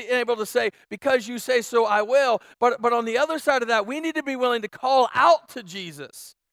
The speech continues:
For every single area of our lives, we need to call out to Jesus. And so that's where we're gonna pick up the story this week. We're gonna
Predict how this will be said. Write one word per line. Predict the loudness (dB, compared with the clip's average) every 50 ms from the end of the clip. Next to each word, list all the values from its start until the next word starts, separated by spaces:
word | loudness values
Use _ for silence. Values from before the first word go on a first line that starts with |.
| _ _
For | -12 -4 0
every | 2 2 2 0 -2
single | -4 -4 -2 0 0
area | 0 0 0 0 0 -2
of | -2 -2
our | -2 -2 -2 -2
lives, | -2 -2 -2 -2 -4 -4 -6
we | -10 -12 -12 -10 -8
need | -8 -8 -8 -8
to | -10 -12
call | -8 -4 0 0 2 2
out | 2 2 0 -2 -4 -6 _ _ _ _ _
to | -12 -12
Jesus. | -10 -8 -8 -8 -8 -8 -10 -12 -14 -14 -16 -20 -20 _ _ _ _ _ _
And | -14 -6
so | -4 -2 0
that's | 2 2 2 2 0
where | -2 -2
we're | -2
gonna | -2 -2 -2
pick | -2 -2 -4 -4 -4
up | -4 -6
the | -8 -10
story | -12 -8 -4 -2 0 0 0 -2 -4 -4
this | -2 -2 -2 -2 -2 -4
week. | -4 -4 -2 -4 -6 -8
We're | -12 -10 -10
gonna | -10 -10